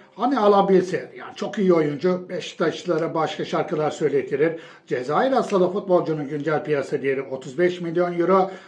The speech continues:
ve son sezonuna da giriyor. Sağ kanat diyorlar ama sol kanatta oynuyor. Genelde sol ters ayak olduğu için sol kanat oynatılıyor. Ve futbolcunun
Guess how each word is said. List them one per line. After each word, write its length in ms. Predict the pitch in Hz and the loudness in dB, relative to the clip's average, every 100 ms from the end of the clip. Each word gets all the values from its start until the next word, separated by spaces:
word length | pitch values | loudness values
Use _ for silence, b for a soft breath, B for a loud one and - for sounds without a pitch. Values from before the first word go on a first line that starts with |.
| B | B
ve 160 | 156 135 | -2 -2
son 240 | - 214 | -2 -4
sezonuna 540 | 208 175 156 151 139 135 | -2 -2 -2 -4 -4 -6
da 60 | |
giriyor. 500 | 123 156 165 156 180 180 180 B | -4 0 2 4 2 2 -8 B
Sağ 280 | - 156 165 | -2 0 2
kanat 340 | 170 185 180 | 0 0 2
diyorlar 300 | 180 196 254 | 2 4 2
ama 180 | 247 190 | 0 0
sol 240 | 190 180 | 2 2
kanatta 320 | 180 151 - | 2 -2 -2
oynuyor. 380 | 143 139 135 165 208 | -2 -2 -2 -2 -2
Genelde 380 | 151 143 143 143 | -4 -4 -2 -2
sol 160 | 139 156 | -4 -6
ters 300 | 170 151 175 | -4 -4 0
ayak 260 | 151 151 | 0 0
olduğu 180 | 156 160 | -2 -2
için 180 | 196 170 | -4 -4
sol 220 | - 160 | -6 -6
kanat 380 | - 160 151 165 | -4 -2 -2 0
oynatılıyor. 680 | 147 131 127 139 156 202 196 B B - | -2 -4 -8 -4 2 2 0 B B -2
Ve 240 | 165 220 | 2 2
futbolcunun 760 | 208 214 214 208 202 214 220 | -2 -6 -2 0 0 -4 -6